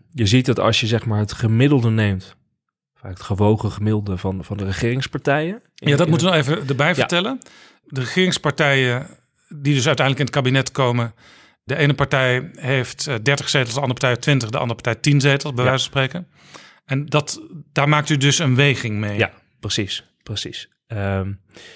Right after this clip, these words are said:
Speaker 1: dus dat doe ik dan door heel het, eh, proefschrift.
Speaker 2: Dus in,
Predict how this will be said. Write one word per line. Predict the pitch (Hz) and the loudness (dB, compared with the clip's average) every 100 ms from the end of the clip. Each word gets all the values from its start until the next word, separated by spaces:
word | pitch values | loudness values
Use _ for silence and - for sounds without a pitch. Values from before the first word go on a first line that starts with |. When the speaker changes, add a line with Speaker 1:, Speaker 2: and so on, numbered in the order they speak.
| - _ _ | -20 _ _
Speaker 1:
dus | 113 | -8
dat | 104 | -6
doe | 107 | -4
ik | 107 | -2
dan | 101 104 | -4 -2
door | 107 | 0
heel | 107 110 | 2 2
het, | 104 | -2
eh, | 101 95 | -4 -4
proefschrift. | 92 156 - 170 202 - _ _ - | -6 -10 -8 -8 -10 -16 _ _ -10
Speaker 2:
Dus | 131 | -6
in, | - | -2